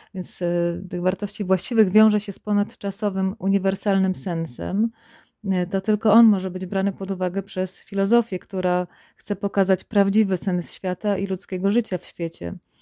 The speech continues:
Y, musimy się więc upewnić, co rzeczywiście ma znaczenie jako wartość właściwa, y, a co zaś i na jakiej zasadzie powinno zostać zakwalifikowane jako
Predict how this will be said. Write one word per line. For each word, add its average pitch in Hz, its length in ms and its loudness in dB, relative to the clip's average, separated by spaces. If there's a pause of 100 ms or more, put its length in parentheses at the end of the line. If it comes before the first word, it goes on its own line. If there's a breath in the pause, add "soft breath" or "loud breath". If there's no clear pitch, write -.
(460 soft breath)
Y, 175 140 -2
musimy 196 360 4
się 202 120 -6
więc 196 240 -2
upewnić, 202 580 0
co 185 280 -2
rzeczywiście 196 580 -4
ma 180 140 2
znaczenie 185 460 0
jako 180 220 -4
wartość 185 460 -4
właściwa, 170 680 -4 (600 soft breath)
y, 170 40 -6 (340)
a 180 100 0
co 202 200 -4
zaś 202 260 2
i 190 100 -2
na 190 100 2
jakiej 190 240 0
zasadzie 190 400 0
powinno 196 400 0
zostać 190 400 -4
zakwalifikowane 190 1080 0
jako 190 340 0